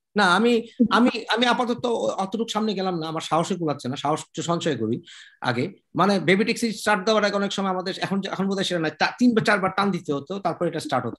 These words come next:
তাহলে আমি দেখি যে আপনার কাছে প্রশ্ন যে খাদিজা রাদিয়াল্লাহু তাআলা আনহা সালাত পড়েননি ট্রেডিশনাল, এটা ইসলামিক হিস্ট্রি বলছে, এটা যুক্তি বলছে,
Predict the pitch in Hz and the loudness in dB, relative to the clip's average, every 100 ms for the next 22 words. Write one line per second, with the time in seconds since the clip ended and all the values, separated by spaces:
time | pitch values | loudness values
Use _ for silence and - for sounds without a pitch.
0 | - 185 196 208 214 220 233 220 - - | -2 0 2 2 4 4 4 2 -8 -20
1 | - 180 185 208 196 214 202 196 233 190 | -2 0 0 -2 0 -2 -4 -4 -2 -2
2 | 170 175 - _ - 240 254 262 277 262 | -2 -4 -6 _ 2 4 4 4 4 2
3 | 226 247 247 240 233 220 214 196 196 185 | 0 0 0 0 0 0 0 -2 -2 0
4 | 196 190 175 185 185 - 170 185 208 214 | -2 -2 -2 -2 -4 -6 -4 0 -2 -2
5 | 202 202 208 240 240 - 196 208 202 - | -4 -4 -2 -4 -4 -4 -4 -4 -6 -4
6 | 214 220 214 196 - 240 240 190 208 214 | -2 -2 -2 -6 -4 -2 0 0 -2 2
7 | 269 262 202 226 220 139 123 - - 220 | 0 2 -2 0 -2 -2 -14 -12 -4 -4
8 | - 226 175 180 - | -2 -4 -4 -4 -4